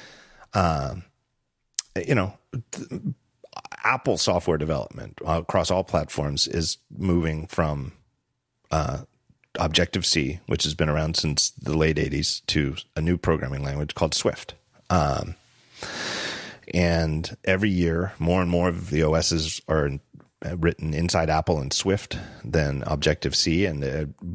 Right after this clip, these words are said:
third-party apps are e-, new ones are often created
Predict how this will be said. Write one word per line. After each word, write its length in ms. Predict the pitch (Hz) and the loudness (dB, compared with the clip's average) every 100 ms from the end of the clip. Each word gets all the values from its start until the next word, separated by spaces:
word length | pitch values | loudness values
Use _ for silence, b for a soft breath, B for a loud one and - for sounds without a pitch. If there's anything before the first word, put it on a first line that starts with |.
| - | -4
third-party 540 | - 87 85 85 78 | 0 0 2 2 2
apps 540 | 71 80 - - - - _ | 2 0 0 -2 -2 -6 _
are 280 | 90 80 76 | 0 0 0
e-, 200 | - 85 69 | 0 0 2
new 220 | 101 120 | 2 4
ones 260 | 120 110 | 2 2
are 140 | 107 87 | 2 2
often 260 | 87 87 | 2 0
created 500 | 80 90 85 80 85 | 0 2 2 2 0